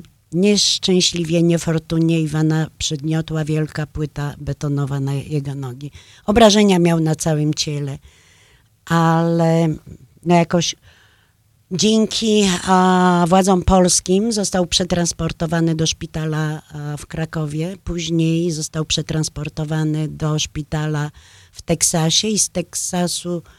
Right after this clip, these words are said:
do szpitala Shriners. No i szpital Shriners zgło-,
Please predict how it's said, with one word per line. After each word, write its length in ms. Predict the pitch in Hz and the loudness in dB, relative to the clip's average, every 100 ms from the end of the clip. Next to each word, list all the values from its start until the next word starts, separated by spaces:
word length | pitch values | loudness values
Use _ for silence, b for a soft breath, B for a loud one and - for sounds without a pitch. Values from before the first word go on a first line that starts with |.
| b b b _ _ 165 | b b b _ _ _
do 320 | 160 180 175 - _ | 2 4 4 0 _
szpitala 540 | - - 160 156 151 143 | -12 -8 -6 -4 -2 -2
Shriners. 840 | - 143 135 135 151 165 151 - | -2 -4 -8 -12 -16 -16 -12 -10
No 140 | 190 190 | -4 -2
i 80 | 196 | -2
szpital 400 | 180 165 165 156 | -8 -8 -6 -4
Shriners 640 | - 156 156 156 156 151 | -4 -4 -2 -2 -2 -4
zgło-, 280 | 143 147 | -6 -8